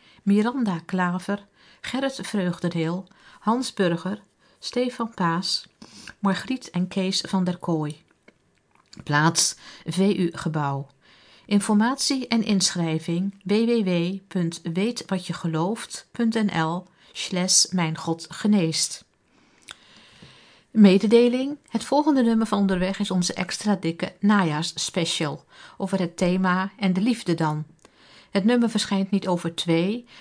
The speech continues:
maar over drie weken op zaterdag vier november.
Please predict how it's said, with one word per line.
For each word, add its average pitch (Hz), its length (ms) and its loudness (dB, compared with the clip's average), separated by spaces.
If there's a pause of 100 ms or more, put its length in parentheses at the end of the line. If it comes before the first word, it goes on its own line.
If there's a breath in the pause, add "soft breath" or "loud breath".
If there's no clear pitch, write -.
maar 185 360 4
over 175 400 -2
drie 208 480 4
weken 170 560 0 (320 loud breath)
op - 180 -4
zaterdag 202 680 -2
vier 202 300 2
november. 156 640 -2